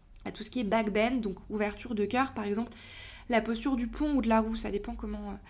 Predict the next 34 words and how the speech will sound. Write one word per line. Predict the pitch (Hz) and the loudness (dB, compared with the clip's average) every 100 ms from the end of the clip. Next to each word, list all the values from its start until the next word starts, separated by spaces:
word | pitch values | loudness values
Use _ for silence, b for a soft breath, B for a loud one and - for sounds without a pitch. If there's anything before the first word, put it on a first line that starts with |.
| B B B B - | B B B B 0
euh, | - - 269 262 | 2 8 8 8
<laughs> | |
de | 208 | 4
quelle | 254 285 277 254 226 | 4 4 6 6 4
pratique | 226 247 294 247 | 4 0 0 -2
vous | 240 | -2
venez. | 240 294 | 0 0
Si | 294 | 0
vous | 226 220 | -2 0
venez | 226 233 | 0 -2
du | 214 | -2
yoga, | 214 247 233 247 | 0 2 6 4
ça | 240 | 2
sera | - 202 | -8 -10
plutôt | - 226 226 | -10 -4 0
la | 202 | 0
posture | 196 - 233 | -2 -4 0
de | 202 | 2
la | 185 | 2
roue. | 196 269 | 0 -4
Si | - | -4
vous | 208 | -2
venez | 247 | 0
de | 220 | 0
la | 202 | 0
gymnastique, | 214 202 208 - - - B B B B 220 - | -2 -2 -6 -10 -14 -16 B B B B -12 -4
euh, | 202 196 190 | -2 -2 -2
ça | 190 | -4
sera | - 202 | -8 -10
plutôt | - 285 | -6 -2
la | 247 | -2
posture | - 208 254 | -2 -6 -8
du | 208 | -8
pont. | 185 - | -8 -8